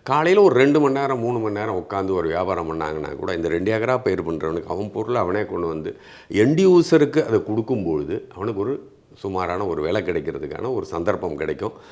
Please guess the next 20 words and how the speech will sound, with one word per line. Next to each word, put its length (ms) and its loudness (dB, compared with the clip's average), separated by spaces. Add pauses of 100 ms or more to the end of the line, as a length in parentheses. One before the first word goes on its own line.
(320)
So, 180 2
இதுக்கான 640 4
வழிமுறைகளை 600 2
அரசாங்கம் 400 -4
வந்து 680 -2
ஏற்கனவே 340 0
பண்ணாங்க. 640 0 (300)
அதை 180 -2
இன்னும் 280 2
நல்லா 320 0
பண்ணாங்கன்னா 400 -2
நல்லது. 420 -4 (460)
So, 160 2
இது, 300 8
இதுக்கு 260 4
ரிலேட்டடா 480 4
இன்னொரு 300 4
இஷ்யூ 140 -2
என்னன்னா 380 0 (120)
டிரான்ஸ்போர்ட். 540 -6